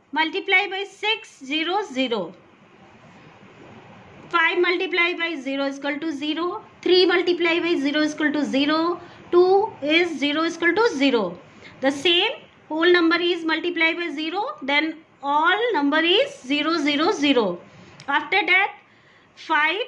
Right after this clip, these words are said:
six ja thirty, for thirty we will write here zero and three carry. Always write from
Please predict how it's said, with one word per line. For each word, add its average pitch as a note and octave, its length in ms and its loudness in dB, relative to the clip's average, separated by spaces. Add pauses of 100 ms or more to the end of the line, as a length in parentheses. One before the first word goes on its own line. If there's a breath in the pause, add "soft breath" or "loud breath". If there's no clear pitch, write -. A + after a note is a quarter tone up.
(120)
six - 800 -10
ja C4 260 0
thirty, C#4+ 460 -2
for D#4 260 -4
thirty D#4+ 320 -2
we F#4 120 -6
will F#4 180 -6
write E4+ 240 -2
here G#4+ 240 0 (680)
zero E4+ 340 2 (200)
and D#4+ 240 -2
three G#4 260 -4 (720)
carry. A#3+ 540 -6 (680 soft breath)
Always E4+ 720 -2 (760 soft breath)
write D4+ 280 0
from G4+ 240 -2